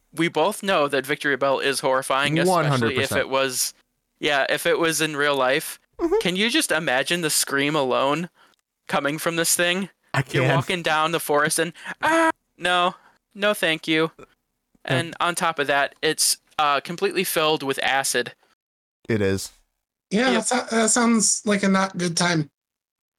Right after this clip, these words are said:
Speaker 1: Yep, uh, it's Pokedex entry from Pokemon Yellow. Lures prey in with the sweet aroma of honey. Swallowed whole, the pl-,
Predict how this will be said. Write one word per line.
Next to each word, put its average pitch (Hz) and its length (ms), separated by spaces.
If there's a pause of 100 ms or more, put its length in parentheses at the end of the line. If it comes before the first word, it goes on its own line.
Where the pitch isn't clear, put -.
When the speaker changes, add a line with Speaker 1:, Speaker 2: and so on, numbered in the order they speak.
(240)
Speaker 1:
Yep, 208 280
uh, 165 300
it's 165 260
Pokedex 175 460
entry 165 320
from 151 260
Pokemon 156 360
Yellow. 143 420 (100)
Lures 156 360
prey 156 340
in 131 140
with - 140
the - 60
sweet - 300
aroma 160 280
of 165 120
honey. 135 320 (320)
Swallowed 175 440
whole, 135 300
the 131 120
pl-, - 220